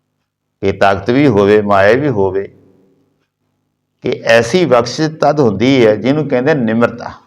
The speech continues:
ਪ੍ਰੇਮ, ਕਿ ਸਭ ਕੁਝ ਹੋਣ ਦੇ ਬਾਅਦ ਵੀ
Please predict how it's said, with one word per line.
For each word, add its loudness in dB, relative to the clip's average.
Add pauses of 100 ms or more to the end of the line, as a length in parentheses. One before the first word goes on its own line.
(260)
ਪ੍ਰੇਮ, 0 (3250)
ਕਿ 0
ਸਭ 0
ਕੁਝ 0
ਹੋਣ 2
ਦੇ 4 (100)
ਬਾਅਦ 2
ਵੀ -2